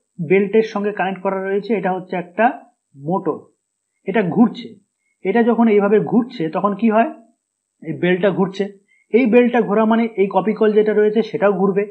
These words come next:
কপিকলটা ঘুরবে মানে এই আধানগুলো কি আর এখানে থাকবে? এই বেল্টটা যেহেতু উপর দিকে উঠে যাচ্ছে, এই বেল্টটা ওঠার সঙ্গে সঙ্গে আধানগুলো উপর দিকে উঠে যাবে। এই জন্যই তো বললাম এটা অপরিবাহী বেল্ট।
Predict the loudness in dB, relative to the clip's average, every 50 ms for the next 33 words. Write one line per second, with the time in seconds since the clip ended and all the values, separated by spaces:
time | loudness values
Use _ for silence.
0 | -10 _ _ _ _ -4 -4 -2 -2 0 0 0 0 2 0 -2 0 0 0 2
1 | 2 2 2 2 0 -2 -2 -2 -4 -4 -2 -2 -2 0 -2 -2 0 0 0 0
2 | 0 0 0 0 0 0 0 0 0 0 0 -2 -2 -4 -6 -8 -10 -16 _ _
3 | _ -4 -4 -2 2 2 2 2 2 0 -2 0 0 -2 -2 0 -2 -2 0 0
4 | 0 0 0 -2 -4 -4 -4 -4 0 0 2 2 2 0 -2 -4 -4 0 0 0
5 | 0 -2 -8 -18 _ _ _ _ _ -6 -6 -6 -4 0 2 2 2 2 0 0
6 | 0 0 0 0 -2 -2 -4 -6 -6 -4 -4 -4 -4 -4 -6 -4 -2 -2 -2 -2
7 | -4 -10 -18 -20 -20 _ -8 -6 -4 -2 -2 -2 -2 -2 -2 -2 0 -2 0 0
8 | -2 -2 -2 -4 -6 -4 -6 -6 -6 -6 -6 -6 -8 -10 -14 -16 -16 -18 -20 -20
9 | _ _ _ _ _ _ _ _ _ _ _ _ _ _ _ _ _ _ _ _
10 | _ _ _ _ _ -8 -4 -2 0 0 0 2 2 2 0 0 -2 -2 -2 -2
11 | 0 2 2 2 2 2 0 0 0 0 -2 -2 -2 -2 -2 -2 -2 -6